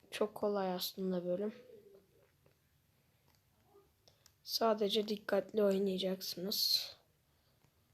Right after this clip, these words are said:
Boss'u kendinizden uzak tutturmaya, tutmasına özen gösterin.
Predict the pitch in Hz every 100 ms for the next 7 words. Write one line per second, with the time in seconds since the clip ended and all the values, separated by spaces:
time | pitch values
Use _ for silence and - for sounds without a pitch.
0 | _ _ _ _ _ - 202 - 220 214
1 | - 214 208 202 202 208 214 208 208 202
2 | 208 208 - - - - 202 202 202 202
3 | 190 - - - - - 208 - 226 220
4 | 208 202 196 196 185 180 - 190 196 214